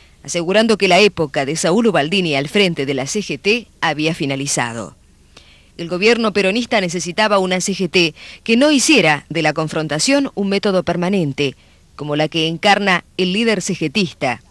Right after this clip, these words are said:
explicó Barrionuevo, mientras comenzaban una serie de declaraciones y desmentidas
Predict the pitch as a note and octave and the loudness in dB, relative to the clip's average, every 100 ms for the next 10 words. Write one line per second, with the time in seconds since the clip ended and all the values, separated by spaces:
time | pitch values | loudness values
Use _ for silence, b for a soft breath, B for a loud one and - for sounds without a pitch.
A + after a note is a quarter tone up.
0 | _ _ F3+ - - D#3 E3 D#3 D#3 D3 | _ _ -6 -6 -6 -2 0 0 0 -4
1 | C#3+ C3 B2+ F#2+ b b b b - D#3 | -2 -4 -6 -10 b b b b -14 -10
2 | D#3 F3 F#3 F3 F3 A3 E3+ D3+ C#3 B | -8 -4 -2 -2 2 4 4 2 -4 B
3 | - G#3 G#3 - A3+ A3 F3 E3 D#3+ E3+ | -6 -2 0 4 4 4 2 0 -2 -2
4 | E3 E3 A#3+ G3+ D#3+ - F3 E3 D#3 D#3 | 0 2 2 2 2 -2 -2 -2 -2 -2
5 | F#3 G#3 F#3+ F3 - | 0 2 2 2 -2